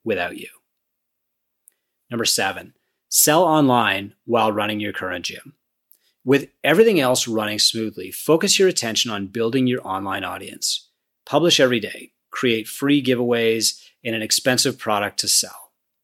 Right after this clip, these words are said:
Number eight, when you reach your minimum amount of online revenue, begin tapering down your physical operations.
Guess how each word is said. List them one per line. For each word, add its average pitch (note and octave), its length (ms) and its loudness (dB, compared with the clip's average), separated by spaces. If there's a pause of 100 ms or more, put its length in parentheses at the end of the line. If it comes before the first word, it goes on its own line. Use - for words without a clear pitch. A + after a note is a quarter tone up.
(1200)
Number A#2+ 180 4
eight, B2+ 380 0 (340)
when C3 140 0
you C#3+ 100 6
reach F#3 220 6
your F#3+ 80 10
minimum C#3+ 400 4
amount G#2+ 400 -2
of G2+ 100 -6
online A#2 460 2
revenue, G2+ 480 -6 (280)
begin C3 400 0
tapering A#2+ 460 0
down G#2 240 -2
your G2+ 100 -8
physical G2 380 -6
operations. - 840 -6